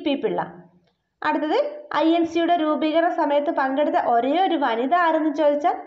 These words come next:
കാദംബിനി പണ്ഡിറ്റ്. മനസ്സിലായല്ലോ? കോൺഗ്രസിന്റെ രൂപീകരണവുമായി ബന്ധപ്പെട്ട് പറയപ്പെടുന്ന പ്രമുഖ സിദ്ധാന്തം സുരക്ഷാ വാൽവ് സിദ്ധാന്തം, സേഫ്റ്റി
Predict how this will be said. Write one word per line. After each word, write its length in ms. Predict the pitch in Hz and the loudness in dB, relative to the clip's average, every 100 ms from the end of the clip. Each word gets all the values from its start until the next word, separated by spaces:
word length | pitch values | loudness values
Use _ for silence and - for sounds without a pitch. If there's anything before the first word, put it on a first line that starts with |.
| - | -2
കാദംബിനി 640 | 254 240 247 262 277 302 539 - 415 | 0 2 0 0 2 0 0 -2 0
പണ്ഡിറ്റ്. 480 | 349 220 190 - - - _ - | 0 0 -4 -10 -16 -20 _ -6
മനസ്സിലായല്ലോ? 640 | 285 294 285 269 269 254 247 247 - - - _ _ _ _ _ _ - | -4 0 2 4 4 4 4 0 -4 -16 -20 _ _ _ _ _ _ -2
കോൺഗ്രസിന്റെ 720 | 370 392 415 440 453 440 427 440 | 0 2 0 0 0 0 0 0
രൂപീകരണവുമായി 840 | 339 330 349 349 370 359 370 359 370 320 | 0 0 0 0 0 0 0 0 0 0
ബന്ധപ്പെട്ട് 440 | 294 311 311 359 359 | -2 -2 -4 -4 -2
പറയപ്പെടുന്ന 580 | 277 285 302 320 285 440 - | 0 -2 -2 -2 -2 -2 0
പ്രമുഖ 360 | 320 320 349 415 | 0 2 0 -2
സിദ്ധാന്തം 560 | 349 240 254 233 196 175 - - - | -4 -2 -2 0 -2 -4 -6 -20 -10
സുരക്ഷാ 500 | 302 294 285 294 311 302 302 | -4 -2 -2 -2 0 0 2
വാൽവ് 280 | 302 311 427 | 0 -2 -2
സിദ്ധാന്തം, 540 | 294 208 208 185 160 - - | -4 -2 -4 -2 -6 -8 -6
സേഫ്റ്റി 360 | 254 269 - | -4 -4 -4